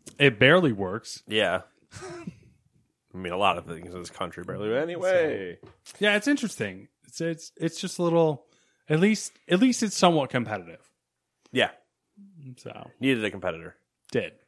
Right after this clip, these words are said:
Speaker 1: They did.
Speaker 2: Now, if you wanted to, if, mm, hey, hmm, hey, da, ba, da, ba, da, ba, da, ba. So, that's my segue song.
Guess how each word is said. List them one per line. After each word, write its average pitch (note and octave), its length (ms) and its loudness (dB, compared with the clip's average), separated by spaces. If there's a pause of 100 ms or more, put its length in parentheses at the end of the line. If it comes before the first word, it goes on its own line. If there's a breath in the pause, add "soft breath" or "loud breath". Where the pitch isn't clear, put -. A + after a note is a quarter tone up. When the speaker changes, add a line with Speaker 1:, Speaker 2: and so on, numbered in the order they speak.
(100)
Speaker 1:
They B2 100 -16
did. F2+ 240 -16 (2500)
Speaker 2:
Now, B2+ 200 4
if A2+ 80 -6
you A2+ 100 -2
wanted G#2+ 240 2
to, G2+ 180 -6
if, G2 120 -12
mm, G2 680 -10
hey, B2+ 280 -2
hmm, C#3+ 240 -8
hey, A#2+ 200 -8
da, A2+ 80 -6
ba, A#2 120 -4
da, - 180 -6
ba, D#3+ 200 0
da, G#3 160 -4
ba, F#3+ 260 2
da, F#3 60 2
ba. C3 220 -2 (640 loud breath)
So, - 260 2 (1120)
that's G2+ 220 -2
my F#2 60 -6
segue E2+ 360 -4
song. D#2 260 -10